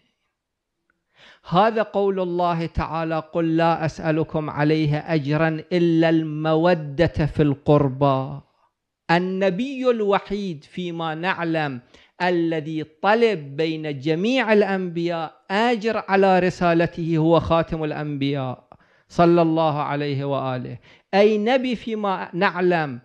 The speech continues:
ما طلب أجرا، "ما أسألكم عليه من أجر"، ما سألتكم من أجر. شيء واحد وهو المودة في القربى. هاي المودة في القربى.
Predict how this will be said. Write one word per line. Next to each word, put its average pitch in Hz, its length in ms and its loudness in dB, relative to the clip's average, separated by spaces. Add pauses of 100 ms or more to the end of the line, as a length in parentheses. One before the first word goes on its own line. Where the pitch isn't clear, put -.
(200)
ما 175 300 4
طلب 220 400 0
أجرا، 135 680 -6 (140)
"ما 226 340 0
أسألكم 208 580 -4
عليه 175 420 -4
من 160 200 -8
أجر"، 127 420 -10
ما 185 300 2
سألتكم 208 680 -2
من 180 240 -6
أجر. 139 500 -16 (1200)
شيء - 500 -2
واحد 120 580 -4
وهو 123 320 -2
المودة 110 640 -2
في 107 140 -8
القربى. 117 600 -8 (520)
هاي 143 260 -2
المودة 143 560 -8
في - 100 -16
القربى. - 520 -18